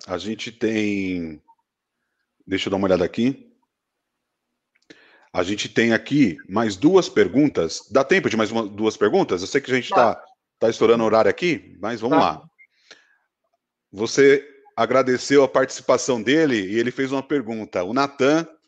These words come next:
Speaker 1: Cândido mandou aqui. Na sua visão, qual a proximidade do modal aeroviário brasileiro no tema ecossistema colaborativo?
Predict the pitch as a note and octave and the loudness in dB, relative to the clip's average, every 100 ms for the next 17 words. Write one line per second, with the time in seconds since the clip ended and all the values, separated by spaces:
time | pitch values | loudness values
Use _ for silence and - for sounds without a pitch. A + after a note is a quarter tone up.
0 | _ - A2 A#2+ A#2+ B2 B2+ B2+ C3+ - | _ -6 -4 -4 -6 -2 2 4 4 2
1 | A2+ C3+ - - - - - C3 C#3+ - | -4 -4 -8 -20 -20 -20 -4 -2 -2 2
2 | G#3+ F#3 D3+ A#2+ B2+ C#3+ D3+ - _ _ | 4 4 0 2 2 2 -2 -12 _ _
3 | - E3 F3 E3 D#3+ - - - - G#3+ | 0 2 2 4 2 0 -10 -8 2 4
4 | A3 - - F3+ D#3 G2 G#2 G#2+ G#2 G#2 | 4 0 -10 -4 -4 -2 -2 -2 -6 -8
5 | B2 D3+ D3 G2 G2+ G#2 G#2 - - - | -6 0 0 0 0 0 -4 -10 -20 -4
6 | G#2+ A2+ C#3+ C#3 A#2 G#2+ F#2 F#2 F#2 F#2 | 0 2 2 2 0 -2 -2 -2 -4 -6
7 | F#2 F2 E2+ F2+ A2 B2 - _ _ C#3+ | -6 -6 -8 -6 -6 -8 -12 _ _ -6
8 | E3+ - A#2+ C3 C3+ - B2 C3 - C3 | -6 0 0 2 -2 -2 0 0 -2 -6
9 | - B2 - A2 A#2 A#2 A#2+ - D3+ C#3+ | -6 -8 -6 -2 0 -2 -4 0 2 2
10 | B2 A#2+ A#2 - F#2 D#2+ D#2 | 2 0 -2 -8 -10 -12 -18